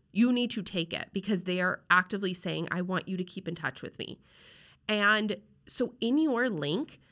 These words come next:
there needs to be a way for someone to connect with you, for you to capture their email, to continue to market them, market to them in case of any opportunity that that would, you know, no longer exist for you.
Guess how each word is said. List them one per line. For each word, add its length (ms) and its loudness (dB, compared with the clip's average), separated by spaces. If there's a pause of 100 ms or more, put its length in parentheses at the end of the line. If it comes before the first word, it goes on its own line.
(220)
there 260 6
needs 420 0
to 160 -2
be 460 -4
a 180 2
way 420 -2
for 260 -4
someone 800 -4 (260)
to 260 0
connect 580 -4
with 180 -6
you, 280 -2
for 220 -2
you 260 -2
to 160 -4
capture 500 -2
their 240 -2
email, 380 -2 (320)
to 120 2
continue 540 0
to 100 2
market 420 0
them, 260 0 (400)
market 340 2
to 240 4
them 400 2
in 160 2
case 540 -2
of 260 0 (400)
any 300 0
opportunity 640 0
that 200 -2
that 180 0
would, 180 -4 (260)
you 120 -2
know, 220 -6 (180)
no 180 2
longer 340 0
exist 360 -6
for 140 -2
you. 200 -6